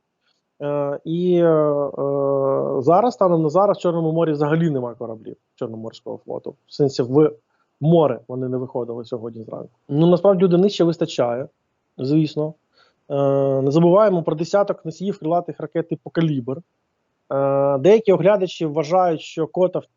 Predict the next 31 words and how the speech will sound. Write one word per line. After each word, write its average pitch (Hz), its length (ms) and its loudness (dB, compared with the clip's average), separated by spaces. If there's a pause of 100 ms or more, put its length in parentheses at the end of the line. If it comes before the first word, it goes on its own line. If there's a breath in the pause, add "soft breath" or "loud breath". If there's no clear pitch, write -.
(140)
теж 185 320 2
міг, 156 260 -4 (460)
міг 156 300 -4
би 151 160 0
бути 151 460 -4 (460)
таким 165 260 2
носієм, 202 460 2
але 190 200 4
це 190 160 0
один 180 280 2
з - 40 -10
тих 170 140 -6
прикладів, 156 520 -4
коли 156 320 2
все 156 220 -2
залишилося 143 640 -4
на 143 80 -4
рівні 143 260 -2
проєктів. 180 500 0 (460)
Вони 190 220 4 (500)
цей 185 180 2
корабель 175 440 0
одразу 156 360 0
планували 156 600 0
як, 139 260 -6
е, 143 460 -2
корабель 156 340 0
з 127 80 -4
модульною 147 480 -2
системою 139 460 -4
озброєння, 190 560 0